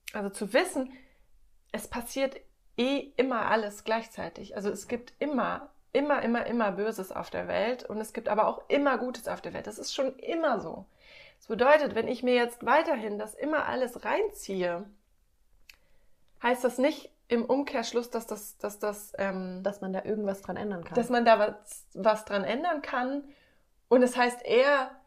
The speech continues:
Speaker 1: dass es mir dadurch dann noch schlechter geht und ich mir das, äh, ja, und, und es mir einfach, ja, dadurch schlechter geht. So, und ich denke, „Oh Gott, oh Gott.“ Und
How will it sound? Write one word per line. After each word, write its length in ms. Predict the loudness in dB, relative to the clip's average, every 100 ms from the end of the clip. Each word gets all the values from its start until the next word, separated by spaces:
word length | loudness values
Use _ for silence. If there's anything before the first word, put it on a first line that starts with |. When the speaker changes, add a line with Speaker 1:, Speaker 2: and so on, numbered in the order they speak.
| _
Speaker 1:
dass 160 | -4 -4
es 140 | -4
mir 560 | -2 0 2 2 2 -4 0
dadurch 360 | 4 4 4
dann 120 | -4 -6
noch 120 | -4
schlechter 400 | -2 -2 -2 -6
geht 280 | -4 -8 -6
und 140 | -6
ich 140 | -6
mir 120 | -4 -2
das, 380 | -2 -4 -14 -18 -20 -4
äh, 360 | 0 4 4 4 -2 _ _ _ _ _
ja, 260 | 2 4 4
und, 280 | -2 -8 -10
und 180 | -10 -10
es 80 | -4
mir 280 | 0 0
einfach, 280 | -2 -4 2
ja, 260 | 8 6 6
dadurch 260 | 4 4 10
schlechter 320 | 10 10 6
geht. 260 | 4 -4 -2
So, 80 | -2
und 120 | -4
ich 140 | -4
denke, 260 | -2 -2 -2
„Oh 40 |
Gott, 240 | 0 0 0
oh 60 |
Gott.“ 300 | -2 0 -2
Und 220 | -4 -6